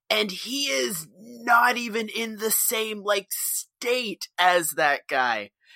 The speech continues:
And he just, like, completely made up this character. And then they sort of, like, the con-, character was successful. And then they kind of started selling it as, like, who he actually is, to the point that he would be in movies and they'd be like,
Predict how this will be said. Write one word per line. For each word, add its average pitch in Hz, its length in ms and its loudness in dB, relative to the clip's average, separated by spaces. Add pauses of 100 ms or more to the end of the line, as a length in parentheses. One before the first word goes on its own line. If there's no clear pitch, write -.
(140)
And 208 160 2
he 220 140 -6
just, 208 220 -2
like, 208 120 2
completely 214 480 -6
made 202 320 2
up 208 140 -2
this 185 160 -4
character. 214 340 0
And 185 220 0
then 220 80 -4
they 247 100 -4
sort 226 300 2
of, 185 100 -2
like, 165 260 -2 (560)
the 175 80 0
con-, 185 300 -6
character 208 300 0
was 170 120 -2
successful. 175 600 -6
And 208 180 -2
then 277 80 -4
they 330 140 0
kind 302 320 -2
of 233 80 -6
started 254 420 -4
selling 247 480 0
it 196 140 -2
as, 208 160 0
like, 202 160 -2 (120)
who 233 160 -14
he - 300 -12
actually 175 640 -4
is, 170 540 -4 (460)
to 190 100 -4
the 196 100 0
point 220 280 -2
that 175 140 -2
he 233 120 -12
would 214 160 -2
be 208 200 -4
in 202 140 -4
movies 214 580 -4
and 185 140 -4
they'd 180 140 0
be 175 160 -6
like, 156 280 -4